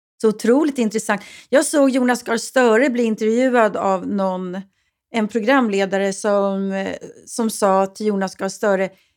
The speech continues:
"Men nu när du säger det här, är inte det bara bla, bla, bla, bla?" sa han. Det var oerhört respektlöst <clears throat> att säga någonting sånt. Och jag tänker, är det så att Jonas Gahr Støre är inne i ett, ett mode där han faktiskt börjar bli mobbad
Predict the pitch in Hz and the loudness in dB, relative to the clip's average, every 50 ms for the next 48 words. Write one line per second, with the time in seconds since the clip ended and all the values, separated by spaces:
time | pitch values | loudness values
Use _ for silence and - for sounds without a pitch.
0 | _ - 208 202 208 202 190 190 196 208 214 220 220 220 - - 208 196 196 190 | _ -4 -2 0 0 2 0 0 0 0 -2 -2 -2 -4 -4 -4 -4 -2 -2 -2
1 | 196 185 180 190 214 240 254 240 208 202 208 202 202 202 190 - 214 220 202 220 | -2 -2 -2 -2 0 0 0 0 -2 -2 -2 -2 -2 -2 -2 0 0 2 2 4
2 | 202 196 185 175 185 185 185 185 185 185 185 190 190 - - 190 202 196 - 196 | 4 2 2 0 -2 -4 -4 -2 -2 -2 -2 -4 -4 -6 -6 -4 -4 -4 -4 -4
3 | - - 180 180 170 180 175 160 160 170 180 175 185 190 214 254 285 285 269 - | -6 -4 -4 -2 -2 -2 -2 -2 -4 -4 -4 -2 0 0 0 0 0 -2 -4 -4
4 | - 208 190 190 - - - - - - - _ _ - 233 214 262 285 277 254 | -2 -2 -2 -2 -4 -8 -16 -20 -20 -20 -20 _ _ -2 2 4 4 6 6 6
5 | 247 240 240 247 - - 311 277 262 277 262 254 240 220 214 - - 233 254 262 | 6 4 2 2 0 2 2 4 6 4 4 4 2 0 0 -4 -2 0 0 0
6 | - - - 285 233 240 - - 220 196 196 - - - - - - - - _ | 0 0 0 0 0 0 -4 -6 -6 -4 -4 -6 -8 -12 -14 -16 -18 -20 -16 _
7 | - 240 247 - - 285 277 254 208 214 - 254 254 - - 269 233 220 214 208 | -2 -2 0 2 4 4 4 2 0 0 -2 -2 -2 0 2 2 4 4 2 2
8 | 202 202 190 196 202 190 - 208 185 185 190 - - 226 233 233 240 254 233 220 | 0 -4 -6 -6 -8 -6 -4 -4 -4 -4 -6 -6 -4 -4 -4 -4 -4 -4 -4 -4
9 | 226 226 214 226 240 277 285 - 262 240 240 240 226 226 214 - 214 214 - - | -4 -4 -2 0 0 0 0 -2 -4 -4 -4 -6 -8 -8 -8 -8 -10 -12 -8 -6
10 | 214 202 202 202 208 208 233 220 214 208 208 196 185 208 214 208 202 202 196 196 | -6 -4 -4 -4 -4 -4 -2 -2 -2 -4 -6 -6 -8 -6 -4 -4 -4 -4 -4 -8
11 | - _ - 220 214 - 226 220 220 214 208 208 208 196 190 - _ _ _ _ | -10 _ -14 -10 -4 -2 0 2 2 2 2 0 -2 -4 -6 -10 _ _ _ _
12 | _ _ _ _ - 220 214 214 226 208 208 208 202 - 220 208 190 202 208 220 | _ _ _ _ -4 -2 -2 0 -2 -2 -4 -4 -4 -2 -2 -2 -2 0 2 2
13 | 277 311 277 208 185 - 285 370 359 208 - | 2 2 2 0 -2 -2 -2 -2 -4 -8 -12